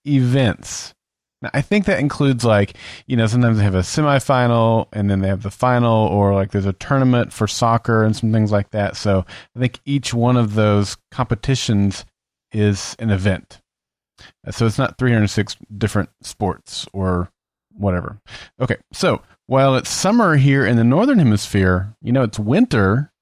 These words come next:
in the Southern Hemisphere. And the Rio Games marks the first time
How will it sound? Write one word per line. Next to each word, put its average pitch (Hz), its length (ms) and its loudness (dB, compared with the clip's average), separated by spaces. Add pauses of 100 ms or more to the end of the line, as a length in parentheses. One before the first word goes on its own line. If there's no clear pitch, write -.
in 110 140 0
the 104 80 4
Southern 185 380 2
Hemisphere. 90 680 -2 (400)
And 123 120 -2
the 131 80 2
Rio 208 320 4
Games 160 540 0
marks 139 400 0
the 123 160 -2
first - 480 -2
time 113 680 0